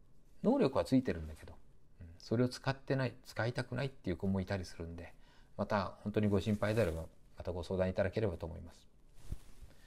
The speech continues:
えー、さっきありましたね。はい。あの、電車の話をしたいっていうのをロケットのメンバーの他にいつまでも聞くという方はいるでしょうかって言ったら、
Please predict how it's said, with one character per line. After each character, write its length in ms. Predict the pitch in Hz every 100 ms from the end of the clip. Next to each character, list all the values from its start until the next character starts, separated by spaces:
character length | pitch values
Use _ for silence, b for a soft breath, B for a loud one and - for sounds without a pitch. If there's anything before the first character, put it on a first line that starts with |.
| b b - -
え 320 | 92 78 76 78
ー、 20 |
さ 120 | 87
っ 80 | -
き 260 | 87 80 -
あ 60 |
り 80 | 87
ま 80 | 90
し 80 | -
た 80 |
ね。 280 | 90 107 - -
は 100 | - -
い。 80 | - - - - - - - - - - - -
あ 100 | 104
の、 320 | 82 82 78 - - - - - 101 - -
電 220 | 107 113
車 140 | -
の 60 | 110
話 320 | 101 117 110
を 80 | 117
し 100 | -
た 120 | 117
い 40 | 113
っ 20 |
て 140 | -
い 20 |
う 40 | 107
の 60 |
を 20 | 98
ロ 100 | 117
ケ 100 | 123
ッ 20 |
ト 120 | -
の 80 | 101
メ 140 | 107
ン 60 | 107
バ 80 | 101
ー 40 |
の 100 | 98
他 100 | 101
に 100 | 98
い 60 | 117
つ 120 | 135
ま 100 | 107
で 100 | 104
も 100 | 98
聞 160 | -
く 80 | -
と 100 | 127
い 100 | 107
う 80 | 104
方 220 | 107 104
は 60 | 98
い 40 |
る 120 | 117
で 60 | 127
し 100 | 104
ょ 60 | 104
う 40 |
か 120 | -
っ 20 |
て 60 | 85
言 60 | -
っ 40 |
た 60 | 95
ら、 140 | -